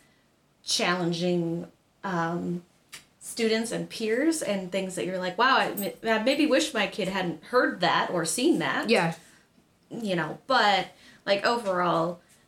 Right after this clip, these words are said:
Speaker 1: there's just so many more opportunities. Like, at your school, Brittany, there's, like, I went there for one year and it was, like, I was astounded at how much there is.
Speaker 2: Yeah.
Speaker 1: Like, club-wise, sports-wise, classes-wise.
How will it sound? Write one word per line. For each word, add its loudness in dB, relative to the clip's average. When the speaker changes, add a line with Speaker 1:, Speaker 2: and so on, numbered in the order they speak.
Speaker 1:
there's 0
just -2
so 2
many -2
more -4
opportunities. -4
Like, 0
at -2
your -2
school, -4
Brittany, -6
there's, -2
like, -6
I -4
went 0
there 2
for -6
one -2
year 0
and -4
it -4
was, -8
like, -6
I 4
was 4
astounded 0
at -6
how -2
much -2
there -6
is. -4
Speaker 2:
Yeah. 4
Speaker 1:
Like, 0
club-wise, 2
sports-wise, 0
classes-wise. -2